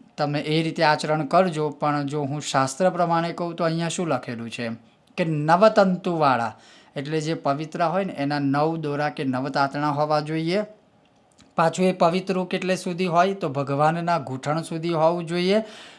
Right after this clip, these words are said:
પછી, પછી પાછું એમાં લખેલું છે કે એમાં ચોવીસ ગાંઠવાળું જે પવિત્ર હોય, નવ સૂત્ર હોય, નવ તાતણા હોય, એમાં ચોવીસ ગાંઠો હોય અને ભગવાનના ઘૂંટણ સુધી હોય એને ઉત્તમ પવિત્ર કહેવાય, એટલે ઉત્તમ માળા કે હાર કહી શકાય.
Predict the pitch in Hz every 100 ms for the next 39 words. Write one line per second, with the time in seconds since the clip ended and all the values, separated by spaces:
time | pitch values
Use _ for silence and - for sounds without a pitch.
0 | _ 180 170 175 196 185 190 175 190 190
1 | 185 190 185 196 202 220 196 151 139 135
2 | 120 - 180 165 160 175 190 - 170 160
3 | 180 220 180 185 190 175 175 180 170 180
4 | 165 156 165 180 170 180 180 208 214 -
5 | _ - 160 175 202 233 - 214 220 202
6 | 151 127 117 127 147 165 180 151 135 123
7 | 113 104 107 107 - 160 180 185 - 180
8 | 196 208 - 165 139 131 117 120 117 147
9 | 160 135 135 143 156 165 175 127 131 160
10 | 156 - 143 156 151 175 175 156 156 175
11 | 214 202 - 214 190 190 170 160 160 147
12 | 143 143 151 156 165 170 - 185 165 160
13 | 147 151 147 147 123 123 120 123 113 117
14 | 117 113